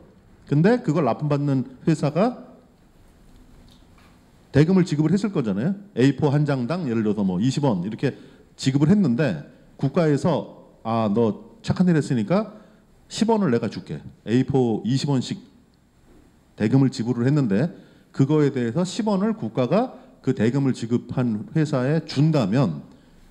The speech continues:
그 회사는 장애인 회사에게 계속해서 납품을 받을 동기가 생기겠죠. 그렇죠?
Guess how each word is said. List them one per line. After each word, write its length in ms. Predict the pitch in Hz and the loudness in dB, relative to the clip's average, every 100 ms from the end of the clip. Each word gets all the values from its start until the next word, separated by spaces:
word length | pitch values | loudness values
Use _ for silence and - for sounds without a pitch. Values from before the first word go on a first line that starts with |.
| - _ _ | -20 _ _
그 200 | - 151 | 4 4
회사는 480 | 156 151 147 240 262 - - - _ - | 4 2 2 0 -2 -14 -20 -20 _ -4
장애인 440 | 113 131 165 160 | 0 2 2 2
회사에게 760 | 147 127 127 117 107 175 220 202 | 2 2 2 2 2 0 0 0
계속해서 760 | 117 123 165 135 127 233 240 - - _ | 2 2 2 0 0 -2 -4 -16 -20 _
납품을 440 | 180 185 160 156 | -8 -4 0 0
받을 440 | 147 190 165 233 240 - - - _ _ _ _ _ _ _ _ _ | 0 0 2 0 -2 -12 -20 -20 _ _ _ _ _ _ _ _ _
동기가 380 | - 139 165 156 | 0 2 2 2
생기겠죠. 540 | 143 185 135 87 78 71 _ _ _ _ _ _ _ _ _ _ _ - - - | 2 0 -4 -8 -10 -18 _ _ _ _ _ _ _ _ _ _ _ -20 -20 -10
그렇죠? 340 | - 98 143 | -6 -2 -2